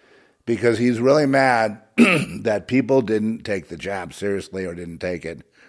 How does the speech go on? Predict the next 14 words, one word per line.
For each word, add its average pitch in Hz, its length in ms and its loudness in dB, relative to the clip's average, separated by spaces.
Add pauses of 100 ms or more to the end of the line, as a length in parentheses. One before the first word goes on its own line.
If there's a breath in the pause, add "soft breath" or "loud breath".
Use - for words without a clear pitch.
or 95 100 -4
fought 107 360 -2
back. 76 440 -10 (2000 soft breath)
And 123 120 4
he 127 60 6
wants 143 340 4
payback, 101 600 2
and 95 120 -6
he 101 80 -6
thinks 120 360 -4
that 104 280 -4
by 92 160 -8
starving 110 540 -4
people, 85 460 -8